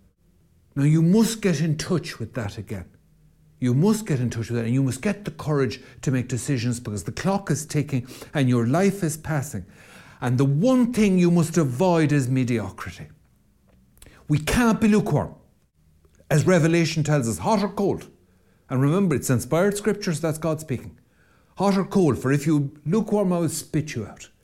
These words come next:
Get on with it. Make a decision in good faith, in good conscience, and then we'll see what happens. But stop pretending you're like everyone around you. Stop going on about just wanting to be ordinary.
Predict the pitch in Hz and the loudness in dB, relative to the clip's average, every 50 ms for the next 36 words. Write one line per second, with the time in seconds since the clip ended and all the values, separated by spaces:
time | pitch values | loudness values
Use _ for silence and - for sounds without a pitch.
0 | _ _ _ _ _ _ _ _ _ _ _ _ - 214 202 180 170 139 113 92 | _ _ _ _ _ _ _ _ _ _ _ _ -2 0 2 2 2 0 0 -4
1 | - - - - - - _ _ _ _ _ _ _ _ _ _ _ _ _ _ | -8 -12 -18 -20 -20 -20 _ _ _ _ _ _ _ _ _ _ _ _ _ _
2 | _ _ - 131 131 170 202 190 196 196 165 165 156 - - 156 135 110 123 123 | _ _ -6 -2 0 2 2 2 2 2 0 0 -2 -2 -2 -2 -2 0 -2 -4
3 | 113 - - - - _ _ - - 135 127 110 90 87 - 240 254 190 - - | -4 -6 -12 -20 -20 _ _ -6 -4 -2 -2 -2 -2 0 2 2 2 2 0 -2
4 | - 151 123 107 - - 123 107 107 107 123 214 233 - 226 - - 147 139 123 | -2 -2 -2 -2 -4 -4 -4 -4 -4 -2 0 0 0 0 0 -4 -6 -4 -4 -4
5 | - - 120 110 98 - - 123 120 113 143 139 131 127 120 110 95 - - 117 | -4 -4 -6 -6 -6 -6 -4 -4 -2 0 0 0 0 0 0 -2 -4 -4 -6 -6
6 | 104 98 101 92 110 107 - - 95 80 - - - - - - 110 - - - | -6 -6 -6 -6 -6 -8 -8 -10 -12 -12 -14 -16 -20 -10 -6 -4 -4 -4 -4 -8
7 | - - 214 202 185 196 - - 156 147 151 151 156 139 131 123 123 117 120 113 | -4 0 2 2 2 0 -2 -4 -4 -2 -2 0 0 0 0 0 0 0 0 0
8 | 110 113 110 - 113 110 95 110 107 104 101 98 101 104 104 101 101 92 90 - | 0 -2 -2 -2 -4 -4 -4 -2 -4 -4 -4 -4 -4 -6 -4 -4 -6 -6 -8 -10
9 | - - - - - - - - 190 180 180 - - - 143 139 127 123 120 120 | -14 -20 -16 -12 -10 -6 -2 0 0 0 -2 -4 -6 -2 0 0 0 0 0 0
10 | 120 113 104 - - - - - 113 120 117 117 - 135 120 - 120 123 117 110 | -2 -2 -4 -6 -8 -16 -10 -4 -2 -2 -2 0 -2 -4 -4 -4 -4 -4 -2 -2
11 | 101 107 104 98 101 95 110 107 101 104 107 104 90 95 98 95 - | -2 -4 -4 -4 -6 -6 -6 -4 -4 -4 -4 -4 -4 -4 -6 -6 -8